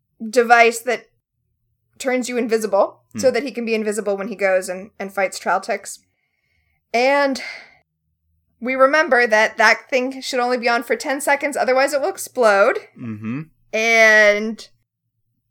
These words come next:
Speaker 1: Rigel's gonna be the one in charge of turning that on, so.
Speaker 2: Good luck, John.
Speaker 1: Yeah.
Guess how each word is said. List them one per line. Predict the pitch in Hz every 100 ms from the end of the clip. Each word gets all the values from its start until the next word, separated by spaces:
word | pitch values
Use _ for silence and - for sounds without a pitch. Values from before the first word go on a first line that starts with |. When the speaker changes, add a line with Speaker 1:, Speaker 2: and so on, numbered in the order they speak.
| -
Speaker 1:
Rigel's | 254 226 233 262 285
gonna | 302 285
be | 240
the | 247
one | 247
in | 247 240
charge | - 247 247
of | 220
turning | 262 240
that | 214 220
on, | 196 170 190
so. | - 180 180 190 - _ _ _ - - _ _
Speaker 2:
Good | 262 220
luck, | 131 113
John. | - 113 117 117 _ _ - -
Speaker 1:
Yeah. | 226 185 123